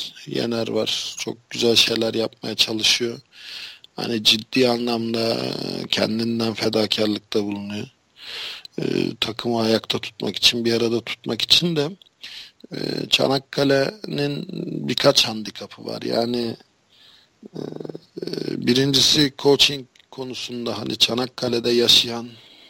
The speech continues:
orada sürekli coaching yapacak bir kadro oluşturmak çok çok zor. İkincisi bu, e, şeyde yani, e,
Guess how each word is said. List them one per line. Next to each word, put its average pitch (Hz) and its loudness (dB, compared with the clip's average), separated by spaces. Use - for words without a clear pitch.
orada 120 2
sürekli - -4
coaching 120 0
yapacak 120 -2
bir 123 0
kadro 123 2
oluşturmak 123 -2
çok - -4
çok 107 -6
zor. 113 -4
İkincisi 143 4
bu, 139 0
e, 53 0
şeyde 131 4
yani, 58 -8
e, 160 -10